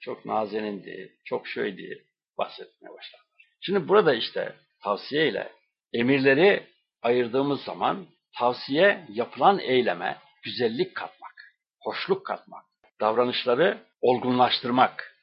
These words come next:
Emre baktığımız zaman emirler kesin ve nettir. İşte o kesin ve net emirlere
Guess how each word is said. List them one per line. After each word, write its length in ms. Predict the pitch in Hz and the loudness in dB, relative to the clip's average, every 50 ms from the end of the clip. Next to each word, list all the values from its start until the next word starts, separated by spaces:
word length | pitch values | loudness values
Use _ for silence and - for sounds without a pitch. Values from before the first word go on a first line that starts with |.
| _ _ _ _ _ _ _ _ - | _ _ _ _ _ _ _ _ -4
Emre 300 | 120 123 127 147 190 139 | -2 0 4 4 6 6
baktığımız 480 | 196 170 - - - 135 127 127 110 | 6 4 2 0 -2 -2 -2 -2 -4
zaman 380 | 98 113 110 135 165 185 175 151 - _ _ _ _ - | -4 -4 0 2 0 0 0 -2 -10 _ _ _ _ -4
emirler 480 | 120 123 127 135 135 147 180 185 - | -2 0 0 0 2 2 0 0 0
kesin 360 | - 151 127 - 156 156 143 | -2 -6 -6 -6 -4 -2 0
ve 140 | 127 123 117 | 0 0 4
nettir. 400 | 120 131 127 - - - - - - - - - _ _ _ _ _ _ _ _ _ _ _ | 4 4 4 4 -2 -12 -20 -20 -20 -20 -20 -20 _ _ _ _ _ _ _ _ _ _ _
İşte 180 | - - - 180 | -10 -6 -4 0
o 280 | - 202 208 185 - - | 8 8 8 8 8 2
kesin 440 | - 139 120 - - 196 185 165 | -4 -6 -6 -4 -4 -2 -2 0
ve 140 | 143 127 120 | -2 0 4
net 180 | 147 196 196 - - | 4 4 4 4 -2
emirlere 640 | - 120 110 101 90 95 92 98 131 175 190 - | -6 -6 -6 -8 -6 -6 0 2 4 4 4 2